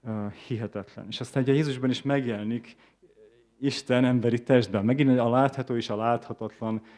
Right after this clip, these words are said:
egy, egy ilyen, hogy mondják, egy ilyen konvergencia,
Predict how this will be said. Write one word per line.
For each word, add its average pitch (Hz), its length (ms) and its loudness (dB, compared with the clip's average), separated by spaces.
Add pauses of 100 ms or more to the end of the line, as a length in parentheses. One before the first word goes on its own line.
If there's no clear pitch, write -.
(200)
egy, 120 480 -2 (800)
egy 123 180 -8
ilyen, 123 520 0 (1400)
hogy 127 160 -14
mondják, 120 460 -2
egy 117 120 -4
ilyen 117 380 -4
konvergencia, 139 880 6